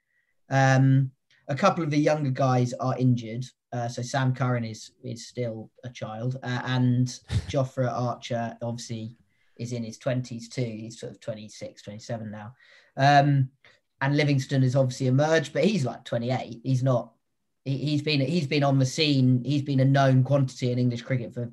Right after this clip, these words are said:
Speaker 1: for five years. Um, but yeah, there, there is a lot of talent kicking about, and it's, it's all been, like, kind of top down. Um, everyone's seen players in the county game, and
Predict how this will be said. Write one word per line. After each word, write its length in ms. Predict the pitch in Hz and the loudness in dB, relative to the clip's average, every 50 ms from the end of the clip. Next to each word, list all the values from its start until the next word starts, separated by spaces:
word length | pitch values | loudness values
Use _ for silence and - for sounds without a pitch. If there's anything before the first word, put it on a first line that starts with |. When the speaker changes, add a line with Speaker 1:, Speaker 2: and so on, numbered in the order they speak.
| _ | _
Speaker 1:
for 140 | _ - 120 | _ -12 -10
five 360 | 117 - 131 120 117 117 117 | -8 -6 -6 -4 -4 -6 -6
years. 460 | 120 120 117 110 101 107 117 120 - - _ _ _ _ _ _ _ _ _ - | -8 -8 -8 -8 -8 -8 -10 -12 -12 -16 _ _ _ _ _ _ _ _ _ 0
Um, 600 | 131 131 135 135 139 139 139 139 139 131 131 - _ _ _ - - | 2 4 6 6 6 6 6 4 4 4 2 0 _ _ _ -10 0
but 100 | - 175 | 4 6
yeah, 120 | 175 147 139 | 6 6 6
there, 200 | 147 165 165 135 | 6 4 4 6
there 140 | 151 170 | 8 8
is 140 | 170 165 131 | 8 8 6
a 40 | 143 | 2
lot 160 | 143 139 135 135 | 2 2 2 0
of 80 | 135 | 0
talent 280 | - 135 127 127 123 117 | -2 0 0 0 0 -2
kicking 220 | - 120 - 123 | -6 -6 -6 -4
about, 320 | 117 120 120 120 117 - 120 | -4 -4 -4 -4 -4 -4 -2
and 240 | 123 123 117 117 | -2 -2 -2 -2
it's, 300 | 117 127 127 - - - | -2 -4 -4 -4 -6 -10
it's 260 | - - 135 135 131 156 | -6 -4 -4 -4 -2 -2
all 180 | 165 160 151 | -2 0 0
been, 220 | 139 131 139 135 131 | 0 2 2 4 4
like, 220 | 131 127 127 - | 2 2 0 -2
kind 120 | - 131 | -2 -2
of 120 | 127 123 - | -2 -2 -4
top 240 | - 143 - - - | -4 -6 -6 -4 -4
down. 400 | 143 135 139 143 147 165 175 - _ _ _ - | -2 -2 -2 -2 -2 -4 -6 -10 _ _ _ -6
Um, 520 | 131 127 127 127 127 123 120 123 127 123 - _ - - | -2 -2 0 0 0 0 2 0 0 -2 -4 _ -10 -2
everyone's 420 | - 139 131 139 143 139 135 131 - | 0 2 2 4 4 4 4 2 2
seen 520 | - 160 151 147 139 135 135 131 131 127 - | 0 0 2 2 4 4 4 4 2 2 -2
players 360 | - - 151 147 143 139 127 120 | -2 0 2 4 4 2 0 -2
in 200 | 123 135 135 131 | 0 2 2 2
the 60 | 127 | 2
county 400 | 127 - 139 135 135 131 - 127 | 2 0 0 0 0 0 0 -2
game, 400 | 123 131 127 127 123 123 120 117 | 0 0 2 2 2 0 0 -2
and 260 | - 117 113 113 - | -4 -6 -6 -6 -8